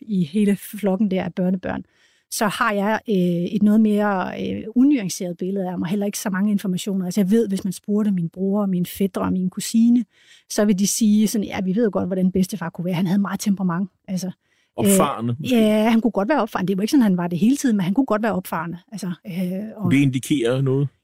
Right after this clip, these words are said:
Speaker 1: Jamen, det er jo altid det, man tænker. Er man opfarende, så er man så nazist? Det ved jeg sgu ikke. Altså,
Speaker 2: Men måske
Speaker 1: øh,
Speaker 2: er man præget af det, at man har været i krig, måske?
Speaker 1: Det tror jeg. Ja, det tror jeg bestemt, han har været. Men altså, min mor kan ikke erindre, at han har haft, øh, altså, der sådan har været. Han havde, øh, altså,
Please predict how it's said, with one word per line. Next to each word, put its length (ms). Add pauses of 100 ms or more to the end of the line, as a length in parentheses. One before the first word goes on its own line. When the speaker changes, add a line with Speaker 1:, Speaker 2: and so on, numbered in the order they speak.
(200)
Speaker 1:
Jamen, 80
det 80
er 40
jo 80
altid 200
det, 160
man 140
tænker. 320
Er 240
man 120
opfarende, 480
så 100
er 300
man 140
så 100
nazist? 440 (180)
Det 80
ved 60
jeg 80
sgu 140
ikke. 180
Altså, 220 (280)
Speaker 2:
Men 120
måske 200
Speaker 1:
øh, 40
Speaker 2:
er 60
man 320
præget 400
af 80
det, 80
at 60
man 100
har 100
været 140
i 40
krig, 260
måske? 360
Speaker 1:
Det 120
tror 160
jeg. 240
Ja, 60 (140)
det 80
tror 140
jeg 40
bestemt, 280
han 80
har 80
været. 200
Men 140
altså, 160
min 160
mor 220
kan 80
ikke 140 (100)
erindre, 400
at 100
han 180
har 120 (120)
haft, 320
øh, 260 (400)
altså, 140
der 100
sådan 220
har 100
været. 240
Han 140
havde, 380
øh, 100 (180)
altså, 220